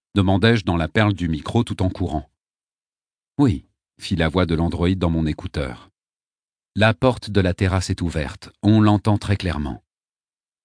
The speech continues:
On dirait de l'arabe. Vous pouvez traduire ? »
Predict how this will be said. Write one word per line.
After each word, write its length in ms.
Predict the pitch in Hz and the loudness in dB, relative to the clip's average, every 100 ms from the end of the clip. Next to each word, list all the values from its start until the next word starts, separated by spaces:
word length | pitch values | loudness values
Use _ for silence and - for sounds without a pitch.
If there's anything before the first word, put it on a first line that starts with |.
| _ _ _ _ _ _ _ _ _ _ _ _ _ _ | _ _ _ _ _ _ _ _ _ _ _ _ _ _
On 100 | 107 | -4
dirait 260 | 90 110 131 | -2 0 0
de 80 | 117 | 0
l'arabe. 360 | 113 104 69 62 _ _ _ _ _ | 0 0 -4 -8 _ _ _ _ _
Vous 200 | 95 107 | -6 -4
pouvez 240 | 98 117 | 0 0
traduire ? » 540 | 110 117 98 143 - | 0 0 0 -2 -6